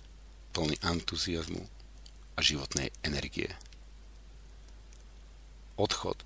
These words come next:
jedného z našich najlepších bojovníkov za slobodu, humanizmus a skutočnú demokraciu vo mne vyvolal obrovský smútok,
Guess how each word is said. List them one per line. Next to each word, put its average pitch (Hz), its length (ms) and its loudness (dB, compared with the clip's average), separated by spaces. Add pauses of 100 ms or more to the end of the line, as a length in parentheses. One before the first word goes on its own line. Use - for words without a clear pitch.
jedného 80 560 6
z - 160 0
našich 64 320 8
najlepších 80 480 8
bojovníkov 82 800 4 (1300)
za 73 160 6
slobodu, 90 640 12 (560)
humanizmus 95 800 8 (400)
a - 80 6
skutočnú 95 560 8
demokraciu 82 800 6 (320)
vo 90 80 4
mne 80 240 4
vyvolal 82 480 4 (240)
obrovský - 480 4
smútok, - 560 2